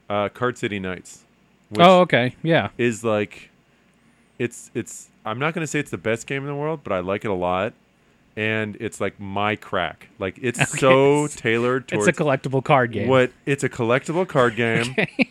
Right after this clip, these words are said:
Speaker 1: but closed universe.
Speaker 2: Okay.
Speaker 1: You know, so I guess it's like
Speaker 2: So
Speaker 1: a living
Speaker 2: everything's
Speaker 1: card
Speaker 2: in it.
Speaker 1: game.
Speaker 2: Everything's in it, and you don't have to buy.
Speaker 1: There's no p-, purchases.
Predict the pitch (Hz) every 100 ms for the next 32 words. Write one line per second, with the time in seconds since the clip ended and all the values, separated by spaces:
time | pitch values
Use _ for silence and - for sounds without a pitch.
0 | - 127 120 - - 127 151 147 127 113
1 | 101 104 113 - - - 127 127 113 120
2 | _ _ - 117 113 - 120 123 147 -
3 | - 117 - 185 196 175 180 180 156 151
4 | 180 165 196 - 190 185 190 _ _ _
5 | - 143 156 165 147 135 139 135 120 123
6 | 127 123 113 - 107 117 107 107 117 120
7 | 131 165 156 147 _ - 117 117 104 101
8 | 95 101